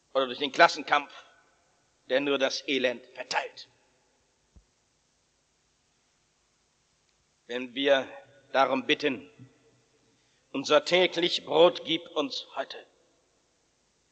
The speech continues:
dann hören wir zunächst auf das eine Wort Brot.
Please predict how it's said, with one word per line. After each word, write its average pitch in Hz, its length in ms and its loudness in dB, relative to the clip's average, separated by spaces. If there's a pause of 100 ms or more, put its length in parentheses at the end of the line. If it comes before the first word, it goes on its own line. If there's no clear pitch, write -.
(600)
dann 147 120 2
hören 254 360 12
wir 254 100 8
zunächst 254 420 4
auf 220 120 2
das 202 160 4
eine 214 340 6
Wort 165 320 8
Brot. 180 800 6